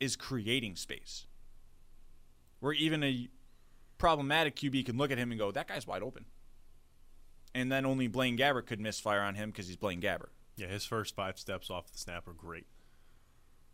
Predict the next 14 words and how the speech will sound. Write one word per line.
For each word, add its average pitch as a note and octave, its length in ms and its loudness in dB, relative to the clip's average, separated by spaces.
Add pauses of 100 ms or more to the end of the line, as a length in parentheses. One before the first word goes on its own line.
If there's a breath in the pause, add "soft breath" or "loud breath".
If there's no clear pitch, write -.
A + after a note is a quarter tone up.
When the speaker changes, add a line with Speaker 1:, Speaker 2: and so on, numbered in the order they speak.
(680)
Speaker 2:
And F#2+ 100 -8
you'll F2 80 -6
see - 160 -2
a F#2 60 0
lot E2+ 240 0
of D#2+ 80 -10
that D#2+ 160 -10 (340)
if G#2 140 -12
you F#2+ 80 -4
haven't G2+ 240 0
already F#2 260 -4
in F#2 80 -8
the F2 60 -14
preseason. - 460 -8